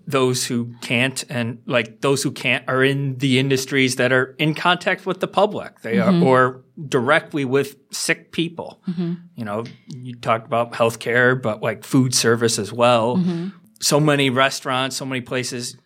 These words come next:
Speaker 1: you don't get sick leave if you're working at them.
Speaker 2: Yeah.
Speaker 1: And that means you're gonna go into work sick, or
Speaker 2: Mm-hmm.
Speaker 1: you're, even if you're not sick or you're not feeling any symptoms, you're gonna go into work and take that risk because, like we said,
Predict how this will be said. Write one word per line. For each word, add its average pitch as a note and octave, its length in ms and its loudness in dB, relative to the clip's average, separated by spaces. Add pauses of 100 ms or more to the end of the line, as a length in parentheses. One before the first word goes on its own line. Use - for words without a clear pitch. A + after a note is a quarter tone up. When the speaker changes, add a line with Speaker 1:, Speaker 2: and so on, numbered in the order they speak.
(220)
Speaker 1:
you D#3 140 -4
don't D#3+ 140 -2
get - 160 -8
sick E3+ 360 -8
leave A2 240 -6
if G#2+ 160 -16
you're G#2+ 80 -10
working G#2+ 340 -12
at F2 180 -16
them. E3+ 60 -10
Speaker 2:
Yeah. E3+ 160 -12 (500)
Speaker 1:
And G2+ 520 -14
that B2 220 -10
means B2+ 240 -6
you're B2 100 -8
gonna B2 240 -4
go A#2+ 300 -6
into A#2+ 220 -6
work A#2 380 -8
sick, - 520 -2
or B2 280 -2
Speaker 2:
Mm-hmm. E3+ 180 -10
Speaker 1:
you're, B2 140 -6 (280)
even F3 200 4
if D3+ 160 -2
you're C#3+ 200 4 (160)
not C3+ 340 0
sick A2 300 -10
or A#2+ 40 -14
you're B2 160 -8
not D3 140 -4
feeling C3 340 -4
any A#2+ 200 0
symptoms, C3 640 -6 (400)
you're C#3 120 -4
gonna C3 280 0
go C3 240 2
into C3 240 -2
work A#2 280 0
and A2 160 -4
take B2+ 300 -8
that A#2 240 0
risk C#3 460 -2
because, B2 480 -4
like A2 240 -8
we G#2+ 80 -10
said, D3 380 0